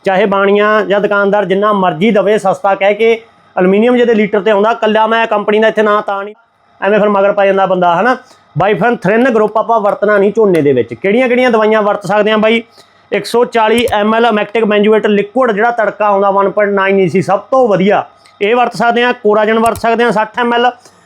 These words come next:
ਵੀਹ ਐਮ ਐਲ ਫੇਮ ਵਰਤ ਸਕਦੇ ਹਾਂ, ਪੰਜਾਹ ਗ੍ਰਾਮ ਟਕੂਮੀ ਵਰਤ ਸਕਦੇ ਹਾਂ, ਇੱਕ ਸੌ ਸੱਤਰ ਗ੍ਰਾਮ ਮੋਟਾਰ ਪਚੱਤਰ ਐਸ ਸੀ ਵਰਤ ਸਕਦੇ ਹਾਂ। ਉਸ ਤੋਂ ਬਾਅਦ ਜੇ ਕਿਸੇ ਨੇ ਮਹਿੰਗੇ 'ਚ ਜਾਣਾ, ਚੰਗਾ ਰਿਜ਼ਲਟ ਲੈਣਾ, ਤਾਂ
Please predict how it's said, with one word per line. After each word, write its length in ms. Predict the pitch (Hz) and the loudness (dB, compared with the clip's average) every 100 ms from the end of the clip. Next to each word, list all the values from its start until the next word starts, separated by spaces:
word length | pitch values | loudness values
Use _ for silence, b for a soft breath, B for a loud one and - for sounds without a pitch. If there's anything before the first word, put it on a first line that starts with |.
| _ | _
ਵੀਹ 200 | 170 247 | 0 2
ਐਮ 140 | 254 240 | 2 0
ਐਲ 120 | 226 | 0
ਫੇਮ 280 | 185 190 208 | 0 0 0
ਵਰਤ 160 | 208 | -2
ਸਕਦੇ 240 | 214 220 233 | -2 0 -2
ਹਾਂ, 80 | |
ਪੰਜਾਹ 340 | 233 208 226 254 | 0 0 2 0
ਗ੍ਰਾਮ 280 | 233 220 208 | 0 -2 -2
ਟਕੂਮੀ 340 | 170 202 262 | 0 2 2
ਵਰਤ 200 | 240 208 | 2 0
ਸਕਦੇ 240 | 226 220 | -2 0
ਹਾਂ, 80 | 240 | 0
ਇੱਕ 80 | 220 | 0
ਸੌ 120 | 240 | -2
ਸੱਤਰ 280 | 196 208 220 | -2 -2 -2
ਗ੍ਰਾਮ 260 | 214 220 220 | 0 0 2
ਮੋਟਾਰ 480 | 196 190 208 214 | 0 2 0 0
ਪਚੱਤਰ 340 | 220 220 - 202 | 0 -2 0 0
ਐਸ 160 | 185 | 0
ਸੀ 140 | 190 160 | -4 -4
ਵਰਤ 220 | 147 160 127 | -4 -4 -2
ਸਕਦੇ 340 | 139 123 113 | -4 -2 -10
ਹਾਂ। 60 | 104 B B B B B B B - | -14 B B B B B B B -4
ਉਸ 140 | 208 214 | -2 0
ਤੋਂ 100 | 240 | 0
ਬਾਅਦ 160 | 254 | 0
ਜੇ 60 | 247 | 0
ਕਿਸੇ 120 | 247 | 0
ਨੇ 100 | 262 | 0
ਮਹਿੰਗੇ 320 | 208 214 262 | 0 0 0
'ਚ 80 | 277 | 0
ਜਾਣਾ, 300 | 247 240 247 | 0 0 -2
ਚੰਗਾ 320 | 247 214 214 | -2 0 0
ਰਿਜ਼ਲਟ 260 | 226 220 226 | 0 0 0
ਲੈਣਾ, 240 | 233 226 233 | -2 0 0
ਤਾਂ 180 | 240 | -2